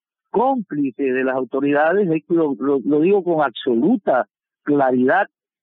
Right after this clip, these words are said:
y contundencia, el silencio cómplice de no, eh, realizar ningún tipo de control. Otra situación que habíamos denunciado es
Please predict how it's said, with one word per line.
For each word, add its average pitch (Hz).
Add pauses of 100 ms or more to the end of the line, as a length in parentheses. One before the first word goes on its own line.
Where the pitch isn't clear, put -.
y 135
contundencia, 139
el 127
silencio 170
cómplice 185 (260)
de 165
no, 262 (320)
eh, 165
realizar 175
ningún 196
tipo 240
de 156
control. 156 (320)
Otra 220
situación 202
que 208
habíamos 202 (440)
denunciado 214
es 214